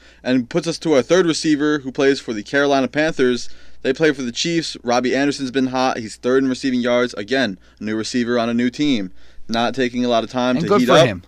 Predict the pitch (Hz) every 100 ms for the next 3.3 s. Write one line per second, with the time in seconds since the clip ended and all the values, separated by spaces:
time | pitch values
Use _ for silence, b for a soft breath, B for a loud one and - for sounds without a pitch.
0 | - 131 190 180 143 113 139 170 139 180
1 | 139 131 101 95 104 110 117 117 185 170
2 | 151 123 107 - 143 - 127 101 95 -
3 | 107 90